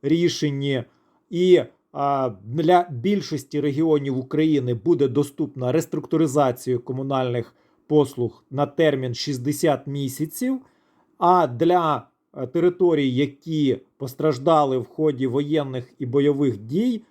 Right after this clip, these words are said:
е, а комунальні послуги будуть списані абсолютно. Ну, на даний час проект закону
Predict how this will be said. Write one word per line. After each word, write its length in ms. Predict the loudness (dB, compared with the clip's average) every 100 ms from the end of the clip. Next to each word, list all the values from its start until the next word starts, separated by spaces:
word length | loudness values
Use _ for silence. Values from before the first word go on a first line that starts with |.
| _ -8
е, 260 | -2 -2 -2 -2
а 220 | -2 -2
комунальні 640 | -4 -2 2 2 2 -2
послуги 460 | -2 -2 0 -2 -2
будуть 380 | -2 -2 -4 -6 _ _
списані 720 | -12 -2 -2 -2 -2 -2 -2 -6 _
абсолютно. 880 | -8 -6 -4 0 2 0 -2 -12 -18 -20 _ _ -6
Ну, 120 | -2
на 120 | 0
даний 500 | 2 4 4 0 -4 -10
час 460 | -2 0 0 -2 -12 _ _
проект 320 | 0 2 0
закону 560 | -4 -8 -4 -4 -4 -8